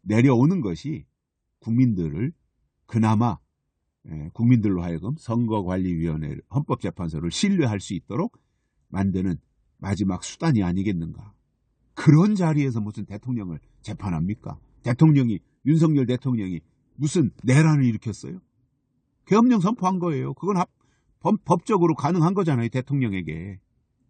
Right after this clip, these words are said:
억지 판결하려고 하지 말고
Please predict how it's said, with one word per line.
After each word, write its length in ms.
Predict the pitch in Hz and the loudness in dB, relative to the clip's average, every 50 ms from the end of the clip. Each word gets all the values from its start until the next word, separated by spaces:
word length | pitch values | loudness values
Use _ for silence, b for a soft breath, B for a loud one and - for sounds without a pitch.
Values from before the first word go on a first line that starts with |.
| _ _ _ _ _ _ _ _ _ _ _ _ _ _ _ _ _ _ _ _ _ _ _ _ _ _ _ _ _ _ _ _ _ _ _ _ _ | _ _ _ _ _ _ _ _ _ _ _ _ _ _ _ _ _ _ _ _ _ _ _ _ _ _ _ _ _ _ _ _ _ _ _ _ _
억지 460 | - 110 123 127 - _ - - 185 - | 0 2 2 2 2 _ -6 -2 -2 -2
판결하려고 1040 | - - 160 170 151 160 143 123 104 - _ _ _ - - 170 175 190 170 117 | 0 2 2 4 4 4 2 2 0 -2 _ _ _ -10 -4 -2 -2 0 0 -2
하지 200 | 104 101 107 123 | -4 -4 -4 -4
말고 520 | 170 143 85 85 85 139 147 160 120 85 | -4 -4 -6 -6 -4 0 2 2 2 0